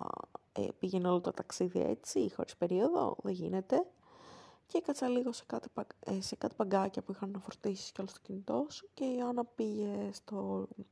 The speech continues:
λιμπρερί. Πήγα κι εγώ μαζί της στην αρχή και πήρα κάποια πράγματα. Σαράντα πέντε ευρώ, έτσι, πήρα, ε,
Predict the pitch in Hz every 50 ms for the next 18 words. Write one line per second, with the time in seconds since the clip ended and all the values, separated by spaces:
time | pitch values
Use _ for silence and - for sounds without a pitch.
0 | - - 202 190 185 180 180 175 180 202 277 349 - - _ - 254 - 247 233
1 | - 214 220 240 247 233 220 - - 190 180 202 185 180 - - - - 175 175
2 | 170 - - - 190 - - - 185 180 175 165 - - - - - 175 170 165
3 | - 190 - - - 330 - - - - - - - - - _ - - 233 226
4 | 190 190 175 190 175 175 170 160 - 208 214 - _ - 196 190 - - _ -
5 | 202 208 220 - _ _ _ _ - 196 190 196 196 202